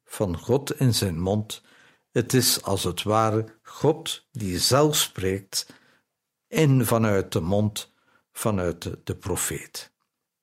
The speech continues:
En bovendien krijgt hij die gezonden wordt, nu alle macht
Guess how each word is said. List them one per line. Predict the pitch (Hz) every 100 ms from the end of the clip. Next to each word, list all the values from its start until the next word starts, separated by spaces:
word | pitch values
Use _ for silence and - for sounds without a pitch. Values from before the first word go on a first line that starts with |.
| _ _ _ _ _ _ _ _ _ _ _ -
En | 151
bovendien | 147 226 151 131 127 - - _ _ _ _ _ _ _
krijgt | 147 147 127 - - - - _
hij | - 156 165
die | 117 110
gezonden | 90 98 - 185 185 104
wordt, | 120 - - - - _ _ _ _ _ -
nu | 120 135 131 - -
alle | 170 202
macht | 135 131 - - - -